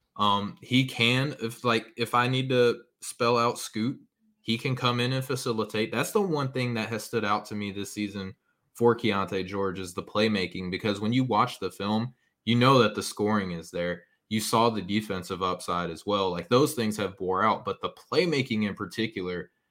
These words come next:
has been what got me to believe in him as a top seven prospect. And then we started seeing the scoring and the shooting come around, and it's like, "Yeah, this, this brother can cook." So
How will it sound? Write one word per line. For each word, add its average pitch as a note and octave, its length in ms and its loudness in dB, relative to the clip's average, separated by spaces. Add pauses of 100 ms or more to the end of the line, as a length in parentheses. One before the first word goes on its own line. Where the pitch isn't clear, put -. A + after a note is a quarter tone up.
(160)
has A2 180 0
been G2+ 380 0
what G#2+ 440 0 (420)
got A2 320 6
me A2 380 0
to G#2 300 -4
believe G#2 420 -2
in G2+ 80 -2
him G2 240 -4
as F#2 180 -4
a F2+ 60 -4
top G2+ 340 2
seven G2 420 -4
prospect. G2+ 680 0 (260)
And G#2 160 0
then A2 200 2
we A2+ 100 2
started G2+ 360 0
seeing F#2+ 280 -6
the F2+ 80 -6
scoring F#2+ 580 -4
and F2+ 100 -4
the F2 60 -6
shooting F2 560 -6 (240)
come G2+ 260 2
around, F2+ 340 0
and F2+ 120 -6
it's F2 120 -10
like, F2 180 -2
"Yeah, F#2 240 2
this, F#2+ 240 -6
this F#2+ 240 -8
brother G2 260 2
can F2+ 220 -8
cook." F#2+ 280 -2
So F#2 340 -2